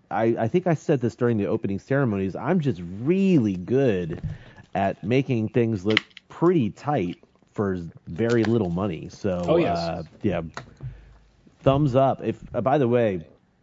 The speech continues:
Speaker 1: everything, all of the panels were being streamed through a, uh,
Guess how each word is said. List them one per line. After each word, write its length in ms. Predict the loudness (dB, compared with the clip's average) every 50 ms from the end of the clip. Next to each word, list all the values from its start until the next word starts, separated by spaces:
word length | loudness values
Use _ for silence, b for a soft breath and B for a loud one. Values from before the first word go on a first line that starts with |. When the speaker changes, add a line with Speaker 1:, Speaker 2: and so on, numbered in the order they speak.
| _ _ _ _ _ _ _ _ 0
Speaker 1:
everything, 640 | 2 4 4 4 2 2 0 0 -2 -4 -6 -6 -10 -16 _ _ -10 -4
all 340 | 0 2 2 4 4 4
of 120 | 4 2 2
the 100 | -2 -4
panels 540 | -4 -2 -2 -2 0 0 0 0 -2 -4 -6
were 160 | -6 -6 -4 -2
being 220 | -2 -2 -2 -4
streamed 640 | -6 -12 -12 -6 -2 -2 0 0 0 0 -2 -4
through 420 | -6 -6 -4 -2 -2 -2 -4 -6 -8 _ _ _ _ _ -16 -10 -6
a, 40 | -4
uh, 240 | -4 -4 -4 -6